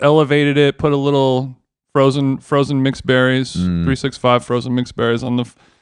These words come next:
Speaker 1: on the foot, just let it chill. And then I was like, "You know what? <sighs> I'm just gonna," I, but I remember all of this happening to Marc Maron, and I remember him saying,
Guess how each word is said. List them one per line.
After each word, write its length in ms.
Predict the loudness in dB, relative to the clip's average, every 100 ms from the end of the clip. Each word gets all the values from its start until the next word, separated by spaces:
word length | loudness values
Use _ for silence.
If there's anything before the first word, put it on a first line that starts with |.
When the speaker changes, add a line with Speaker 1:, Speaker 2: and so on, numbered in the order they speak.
| _
Speaker 1:
on 80 | -4
the 60 | 2
foot, 160 | 2
just 140 | 2 2
let 120 | 2
it 100 | 0
chill. 640 | -4 0 2 4 2 -2 -4
And 160 | -2
then 160 | 2 2
I 80 | 2
was 100 | 0
like, 180 | -2 -4
"You 80 | -2
know 160 | 0
what? 400 | 0 0 0 -4 _ _ _ _ _ _ _ _ _ _ _ _ _ _ _ _ _ -14
<sighs> 20 |
I'm 360 | -12 -6 -2
just 160 | 0 0
gonna," 320 | 0 0 -2 -8 -16 -2
I, 140 | 0 0 -4 -6
but 220 | 0 2
I 60 |
remember 580 | 4 2 2 2 2 2
all 260 | 0 -2 -2
of 100 | -2
this 180 | -6 -4
happening 380 | -4 -2 -2 -2
to 100 | 0
Marc 240 | 0 0
Maron, 360 | 0 0 0 0
and 360 | 0 -2 -6 -2
I 60 | 0
remember 440 | 2 4 4 2
him 200 | 2 0
saying, 540 | 2 2 2 0 -2